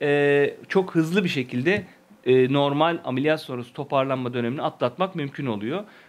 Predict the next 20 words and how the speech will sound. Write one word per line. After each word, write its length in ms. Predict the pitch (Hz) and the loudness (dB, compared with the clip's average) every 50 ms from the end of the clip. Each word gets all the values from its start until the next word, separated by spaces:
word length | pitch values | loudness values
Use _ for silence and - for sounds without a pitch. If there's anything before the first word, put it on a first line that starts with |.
| _ _ | _ _
Ben 180 | 147 151 165 170 | 2 2 2 2
kendi 280 | - 170 165 185 202 | 0 0 0 2 2
hastalarımda 540 | 208 190 180 185 - 170 165 160 165 165 170 | 2 2 0 -2 -4 -4 -2 -2 -2 -4 -6
şunu 240 | 165 - 185 185 180 | -6 -4 -4 -2 0
görüyorum, 380 | 175 165 151 143 139 147 165 - - - | 0 0 2 2 0 0 0 -4 -4 -4
covid 200 | 147 147 185 180 | -2 -2 -2 -2
geçirmiş 480 | 180 170 156 - - 151 147 135 - | -2 -2 -2 -2 -4 -8 -8 -8 -8
çok 200 | - - 170 175 | -4 -4 -2 0
hasta 260 | 156 143 127 - - 135 | 0 -2 -2 -2 -4 -4
ameliyat 300 | 123 123 127 120 120 131 | -2 -2 -2 -2 -2 -4
ediyoruz 340 | 113 113 120 117 113 113 | -2 0 -2 -2 -2 -6
bu 40 | 117 | -12
sıralar. 440 | - - - 127 127 139 160 185 185 180 - - - - - _ - | -10 -6 -2 -2 2 2 2 0 0 -4 -12 -20 -20 -20 -20 _ 2
Bu 140 | 170 185 | 2 4
hastalar 420 | 180 165 143 - - 151 160 170 175 | 4 2 -2 -4 -4 0 0 0 0
gerçekten 640 | 170 180 180 180 180 - 127 123 - 147 151 170 180 - - _ _ _ _ _ | 2 0 0 0 -2 -4 -10 -8 -2 -2 -2 -2 -2 -8 -16 _ _ _ _ _
kapalı 340 | - 139 127 - 151 165 175 | -8 -8 0 0 2 2 2
bir 60 | 160 | 2
ameliyattan 540 | 143 131 127 127 120 117 117 - - 120 113 | 0 0 0 0 -2 -2 -4 -6 -8 -8 -8
sonra 440 | 113 - 127 131 143 170 180 180 | -8 -8 -6 -4 -2 -2 -4 -4